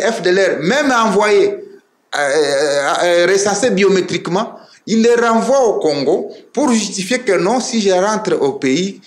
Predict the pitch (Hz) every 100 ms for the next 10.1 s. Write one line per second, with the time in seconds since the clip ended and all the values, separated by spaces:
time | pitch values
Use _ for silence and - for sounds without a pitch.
0 | - - 127 131 123 120 113 110 139 139
1 | 135 170 170 - 127 131 - 135 127 175
2 | 175 143 120 113 135 - 101 107 127 -
3 | - - - 147 175 220 - 285 233 185
4 | 156 156 147 196 - - - - - 147
5 | 160 226 214 135 139 175 170 143 131 117
6 | 123 120 120 117 113 - 139 - 175 170
7 | 151 131 - 113 - 180 - - - -
8 | - 170 196 175 165 185 - 202 233 208
9 | 196 170 170 135 127 131 120 120 160 202